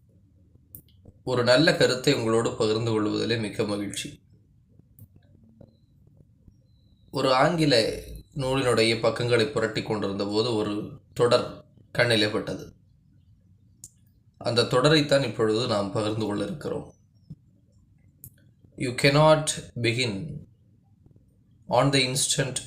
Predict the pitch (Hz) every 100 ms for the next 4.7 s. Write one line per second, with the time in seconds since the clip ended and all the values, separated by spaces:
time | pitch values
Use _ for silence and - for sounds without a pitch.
0 | - _ 127 117 117 117 110 - 117 113
1 | - - - - - - _ _ _ _
2 | _ _ - - - - - 120 - -
3 | - - _ _ - _ _ _ _ _
4 | - - 120 143 143 143 -